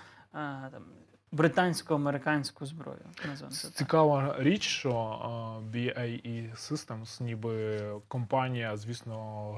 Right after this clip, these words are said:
Speaker 2: глобальна, е, така англосакська, можна сказати, але з британським корінням. Але Британія чомусь досі не є експлуатантом М сімсот сімдесят сім. Не
Speaker 1: Бо
Speaker 2: вникав в це
Speaker 1: може,
Speaker 2: питання.
Speaker 1: може просто не бути запиту, потреби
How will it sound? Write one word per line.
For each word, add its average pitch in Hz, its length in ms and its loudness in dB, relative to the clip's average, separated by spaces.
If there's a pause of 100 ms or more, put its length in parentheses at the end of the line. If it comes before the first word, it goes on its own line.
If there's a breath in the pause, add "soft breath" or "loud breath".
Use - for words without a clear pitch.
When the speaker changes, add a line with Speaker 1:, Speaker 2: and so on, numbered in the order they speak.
Speaker 2:
глобальна, 180 760 2 (420 soft breath)
е, 120 40 -4 (440)
така - 320 -6
англосакська, 131 1000 -4 (220 soft breath)
можна 135 300 -4
сказати, 123 760 0
але 160 360 6
з 127 80 2
британським 147 600 4
корінням. 113 540 0
Але 196 380 6
Британія 185 680 2
чомусь 135 400 -6
досі 131 420 -2
не 127 160 0
є 120 240 0
експлуатантом 107 960 -8
М 113 160 -8
сімсот 110 420 -10
сімдесят 110 520 -10
сім. 175 560 0 (520 soft breath)
Не 131 320 4
Speaker 1:
Бо 139 60 8 (400)
Speaker 2:
вникав 156 480 8
в 180 40 8
це 156 60 0
Speaker 1:
може, 151 160 6
Speaker 2:
питання. 127 680 2
Speaker 1:
може 170 240 6
просто 165 280 0
не 156 80 6
бути 147 300 2
запиту, 156 460 -2
потреби 143 720 0